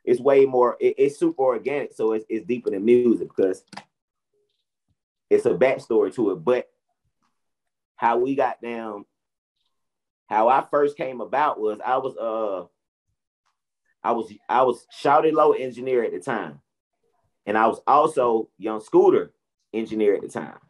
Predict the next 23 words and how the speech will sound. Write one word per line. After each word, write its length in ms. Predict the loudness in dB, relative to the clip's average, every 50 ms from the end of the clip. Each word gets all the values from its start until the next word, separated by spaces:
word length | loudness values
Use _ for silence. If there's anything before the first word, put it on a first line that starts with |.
| _ _ _ _ _ _ _ _ _ _ _ _
So 160 | _ 2 4 4
I'm 140 | 4 4
in 80 | 2 -2
a 40 | -2
session 400 | 0 2 4 4 4 4 2 4
with 120 | 4 4
Young 180 | 4 4 2 0
Scooter, 480 | 0 2 4 6 6 6 4 2 0 -4 _ _ _ _ _ _ _ _ _ _ -8
and 120 | -8 -8
Scooter 400 | -2 2 4 4 4 6 4 4
had 180 | 4 4 2 2
a 60 | 0
song 400 | 0 -2 0 0 0 -2 -4 -6
he 100 | -8 -6
did, 380 | -2 0 0 2 2 0 0 -2
uh, 280 | -4 -4 -4 -6 -6 -6
called 320 | -4 -4 -2 -2 -2 -2
Pots 280 | -4 -4 -4 -4 -8 -14
and 80 | -20
Stove 380 | -14 _ -8 -6 -6 -6 -6 -8
that 140 | -8 -10 -10
I 60 | -10
produced. 500 | -12 -14 -2 0 0 0 0 -2 -8 -18